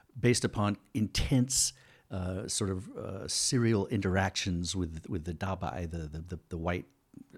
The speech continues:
hazmat suit people. And it actually worked quite well. Once I was in my wife's apartment, then, uh, it was only a three-day quarantine, and the quarantine just meant monitor yourself.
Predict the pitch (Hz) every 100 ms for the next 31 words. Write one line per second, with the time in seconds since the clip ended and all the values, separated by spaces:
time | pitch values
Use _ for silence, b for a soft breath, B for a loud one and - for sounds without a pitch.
0 | - - 104 98 98 76 - - 95 -
1 | 90 90 101 - B B B B _ -
2 | 135 127 131 135 117 117 - - 104 107
3 | 131 92 95 127 113 98 98 104 107 98
4 | 95 95 104 98 - - - - - 165
5 | 98 95 - - 95 92 95 92 92 92
6 | - - 101 104 101 92 - 117 131 101
7 | 101 131 - - _ _ - 123 98 98
8 | 98 80 98 117 - 107 101 - 131 127
9 | 123 110 107 110 - - 113 107 113 -
10 | 110 139 135 123 104 - 104 156 -